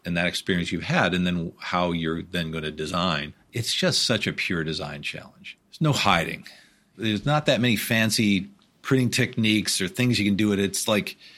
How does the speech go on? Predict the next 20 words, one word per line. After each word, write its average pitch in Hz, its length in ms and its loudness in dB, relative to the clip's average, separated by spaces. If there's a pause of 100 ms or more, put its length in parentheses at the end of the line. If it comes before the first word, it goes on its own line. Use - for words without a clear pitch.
(300)
six-by-nine. 101 1120 2 (480)
You 95 100 -2
have 98 460 0 (340)
a - 60 -6
story. 98 640 2 (120)
It's - 200 -6
something 92 600 2 (140)
that 87 260 0
is 90 180 -4
linear. 90 560 0 (800)
And 101 160 2
then 101 180 4
you 95 100 4
have 95 200 0
to 95 80 -8
figure 92 280 -2
out 85 260 -2 (480)
what 92 420 -4
a 98 60 -4
visual 87 840 -2